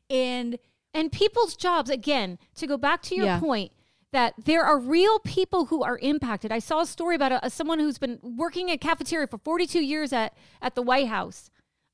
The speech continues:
Speaker 2: Um, uh, I forget where,
Speaker 1: Yeah.
Speaker 2: but it's gonna be out of work. It's not gonna get paid. These are everyday people who are not going to get paid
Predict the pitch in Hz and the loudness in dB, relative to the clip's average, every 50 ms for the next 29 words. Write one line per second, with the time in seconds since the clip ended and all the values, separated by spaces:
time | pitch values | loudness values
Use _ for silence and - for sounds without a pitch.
0 | _ - 233 214 202 190 185 185 185 196 - _ _ _ _ _ _ _ _ _ | _ -2 -2 0 0 -2 -4 -6 -8 -12 -16 _ _ _ _ _ _ _ _ _
1 | _ _ _ _ - 233 208 190 - - 208 - 269 247 262 254 247 240 262 247 | _ _ _ _ -4 -2 -2 -2 -2 -4 -4 -4 -2 -2 -2 -2 0 2 2 2
2 | 233 214 196 185 - _ _ _ _ _ _ _ _ _ - 233 220 175 - 277 | 2 0 -4 -6 -10 _ _ _ _ _ _ _ _ _ -10 -10 -6 0 2 4
3 | 247 233 - - _ _ _ _ _ _ _ _ _ _ _ _ _ _ - 320 | 4 4 2 0 _ _ _ _ _ _ _ _ _ _ _ _ _ _ -2 0
4 | - - 392 381 370 359 294 294 330 330 277 233 - 214 226 226 196 - - - | 2 2 2 4 4 4 4 4 4 4 2 0 -2 0 2 2 2 0 -4 -12
5 | - - _ _ _ _ _ _ _ _ _ _ _ _ _ _ - - 254 311 | -20 -20 _ _ _ _ _ _ _ _ _ _ _ _ _ _ -4 -2 2 2
6 | 330 339 - 370 370 320 330 - - - - - 370 392 349 247 214 190 240 330 | 2 2 2 2 2 2 0 -2 -4 -6 -4 0 2 2 2 2 0 0 2 2
7 | 349 320 - - 311 311 294 - _ - 294 330 339 - - 427 415 403 - 349 | 2 2 2 4 4 4 4 2 _ 2 4 4 4 4 2 2 2 4 4 2
8 | 330 285 - - - - 330 294 - _ - 220 202 202 175 - 302 - 240 269 | 2 2 0 -2 -2 0 0 0 -2 _ -4 -2 -2 0 0 0 0 2 2 2
9 | 262 262 262 277 285 277 - - - 359 370 359 359 330 - 330 254 277 - - | 2 4 4 4 4 4 2 2 2 4 4 4 2 0 -2 -2 -2 -2 -2 -2
10 | - 262 381 370 320 254 233 | -2 -2 0 2 2 0 0